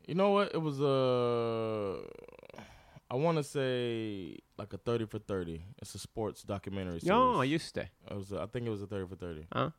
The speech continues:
Speaker 1: Because I was listening, I started listening to podcasts once I got here,
Speaker 2: Mm.
Speaker 1: and the first one that I, I got stuck on was The Champs. Have you ever heard of that?
Speaker 2: No.
Speaker 1: You probably won't listen to that. Um, uh, but it's, um,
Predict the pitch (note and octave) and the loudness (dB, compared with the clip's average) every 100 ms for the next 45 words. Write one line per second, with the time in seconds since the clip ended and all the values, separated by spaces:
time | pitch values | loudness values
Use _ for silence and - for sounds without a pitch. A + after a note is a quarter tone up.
0 | _ _ _ _ - G#2+ G#2 G#2 G2+ G2 | _ _ _ _ -12 -6 -2 0 0 0
1 | F#2+ G#2 A2 A2+ - G#2 G2+ G2 G2 G2 | -4 -4 -2 -2 -4 -8 -6 -6 -8 -10
2 | G2 _ _ _ _ _ _ _ _ _ | -14 _ _ _ _ _ _ _ _ _
3 | _ _ _ _ _ - - C#3+ C#3 B2 | _ _ _ _ _ -16 -2 2 4 2
4 | A#2 G#2+ F#2+ A2 A2+ - A#2 A2+ A#2+ A#2 | 0 -4 -4 -2 -2 -2 -4 -4 -8 -8
5 | A2 A2 A2 A2 B2+ D3+ _ - F#2 F2 | -8 -8 -6 -4 -2 -2 _ -12 -10 -6
6 | A2+ G#2 G#2+ G2+ F2+ E2+ D2 - - F2 | -6 -6 -6 -6 -6 -8 -8 -12 -14 -10
7 | F2+ - F#2+ F#2 F#2 F2 E2+ - - A2 | -10 -10 -10 -8 -8 -8 -10 -12 -12 -8
8 | B2+ - G#2 G2+ G2 A2 G#2+ A2 A2 - | -8 -8 -10 -10 -10 -10 -10 -12 -10 -2
9 | A2+ B2 F2+ E2+ E2+ F2 D#2+ D#2 E2 D#2 | 0 0 -4 -8 -12 -12 -14 -14 -14 -16
10 | _ _ _ _ _ _ - E2+ E2 D#2+ | _ _ _ _ _ _ -16 -14 -12 -14
11 | A2 C3 _ - F#2 F2+ F2 E2 G2 F#2+ | -14 -18 _ -14 -10 -10 -10 -10 -10 -8
12 | - F#2 F2 E2+ D#2+ | -6 -4 -4 -6 -8